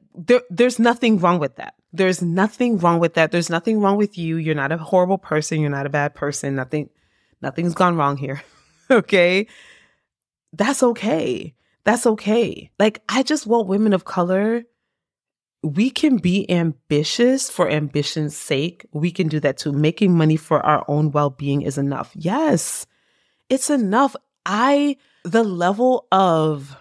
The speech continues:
freedom that I felt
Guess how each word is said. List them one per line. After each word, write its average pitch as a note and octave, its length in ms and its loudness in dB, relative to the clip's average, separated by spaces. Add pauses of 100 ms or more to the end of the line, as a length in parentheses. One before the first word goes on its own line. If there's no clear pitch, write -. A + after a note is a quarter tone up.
freedom A#3+ 1000 0 (180)
that F3+ 260 2
I E3+ 240 2
felt G#3+ 760 -2